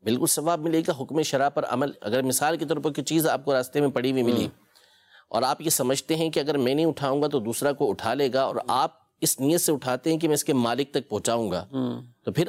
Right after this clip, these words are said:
Speaker 1: آپ کو اٹھانا یہ اچھا ہے۔
Speaker 2: ماشاءاللہ۔
Speaker 1: اٹھائیں، اٹھا کر آپ کوشش کریں کہ اس کے مالک کو تلاش کریں، اس تک پہنچائیں گے تو انشاءاللہ آپ کو ثواب ملے گا۔ بالفرض نہیں ملتا، مالک تلاش کر کے تھک گئے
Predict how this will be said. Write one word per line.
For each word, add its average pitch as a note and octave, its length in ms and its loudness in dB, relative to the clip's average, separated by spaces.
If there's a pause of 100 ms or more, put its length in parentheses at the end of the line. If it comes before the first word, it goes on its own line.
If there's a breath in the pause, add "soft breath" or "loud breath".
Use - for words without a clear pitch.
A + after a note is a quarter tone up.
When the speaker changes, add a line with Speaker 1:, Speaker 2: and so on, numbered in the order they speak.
Speaker 1:
آپ C#3+ 220 0
کو D3+ 140 0
اٹھانا B2+ 380 -2
یہ D#3 180 2
اچھا A#2+ 340 -4
ہے۔ F#2 180 -10
Speaker 2:
ماشاءاللہ۔ - 460 -4
Speaker 1:
اٹھائیں، B2 480 -2
اٹھا A#2 300 -2
کر D#3 220 -2
آپ C3 220 0
کوشش F#3 300 2
کریں E3+ 260 0
کہ D#3+ 100 0
اس D#3 100 0
کے D#3 100 0
مالک B2+ 320 0
کو C3+ 100 0
تلاش A#2+ 380 -2
کریں، D3+ 240 0 (420 soft breath)
اس - 180 -4
تک D#3 180 -2
پہنچائیں B2 400 0
گے F3+ 80 4
تو E3 100 -2
انشاءاللہ C#3+ 360 0
آپ C#3 120 -2
کو C#3+ 60 -8
ثواب A#2+ 380 0
ملے C#3 260 2
گا۔ C#3 120 2
بالفرض F3 500 0
نہیں E3+ 160 2
ملتا، D#3+ 300 2
مالک C3+ 320 0
تلاش B2+ 280 0
کر C3+ 140 0
کے C3 120 -2
تھک B2+ 260 -4
گئے A#2 140 0